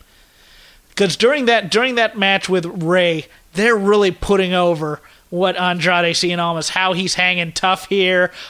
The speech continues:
Oh, I could see him as a future world champ someday if he puts it all together. You know, th-, those types of things in the narrative. And it's like, you really think that they may build off of him, off of the loss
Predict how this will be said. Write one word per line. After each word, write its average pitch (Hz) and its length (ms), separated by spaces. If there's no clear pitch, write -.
Oh, 277 200
I 240 100
could 247 200
see 220 160
him 208 120
as 180 140
a 180 40
future 202 420
world 185 440
champ 254 440
someday 175 580
if 165 100
he 175 80
puts 180 300
it 180 100
all 175 180
together. 156 540
You 185 80
know, 190 120
th-, 196 200
those 196 200
types 190 220
of 180 80
things 190 220
in 180 100
the 175 60
narrative. 175 680
And 190 160
it's 185 140
like, 196 240
you 208 100
really 226 400
think 220 400
that 196 180
they 185 140
may 196 240
build 190 400
off 175 240
of 170 100
him, 175 300
off 175 240
of 170 200
the 165 100
loss 175 680